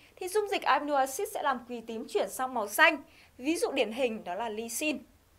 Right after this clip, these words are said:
Trường hợp thứ hai, X bằng Y, dung dịch amino acid sẽ không làm kỳ tím đổi màu, ví dụ như là glycine. Và trường hợp thứ ba, X nhỏ hơn Y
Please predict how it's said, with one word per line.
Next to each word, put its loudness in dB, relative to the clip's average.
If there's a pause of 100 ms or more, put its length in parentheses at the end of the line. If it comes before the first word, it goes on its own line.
(800)
Trường 2
hợp 6
thứ -2
hai, 2
X -2
bằng 4
Y, -2 (200)
dung -2
dịch -6
amino 0
acid -4
sẽ -6
không -6
làm -2
kỳ -12
tím -12
đổi 0
màu, 2 (240)
ví -2
dụ 4
như -12
là -12
glycine. -4 (1300)
Và 4
trường 0
hợp 2
thứ -4
ba, 8 (160)
X -16
nhỏ 2
hơn -6
Y -2